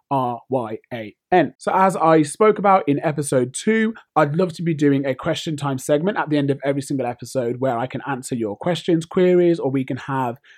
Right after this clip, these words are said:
uh, I can have, well, I say we, but, uh, I can have a little bit of a back and forth with you in regards to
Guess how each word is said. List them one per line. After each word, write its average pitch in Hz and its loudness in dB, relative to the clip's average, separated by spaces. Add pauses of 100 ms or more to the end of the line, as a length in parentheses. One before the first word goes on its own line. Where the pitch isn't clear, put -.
(140)
uh, 131 0 (100)
I 139 -4
can - -10
have, 127 -6
well, 104 -12 (100)
I 117 -10
say - -8
we, 123 0
but, 117 -2
uh, 127 2
I 127 -2
can 117 -10
have 135 0
a 131 0
little 127 0
bit 127 0
of 117 -8
a 117 -8
back 131 0
and 120 -8
forth 135 4
with 131 0
you 135 0 (320)
in 131 0
regards 127 0
to 117 2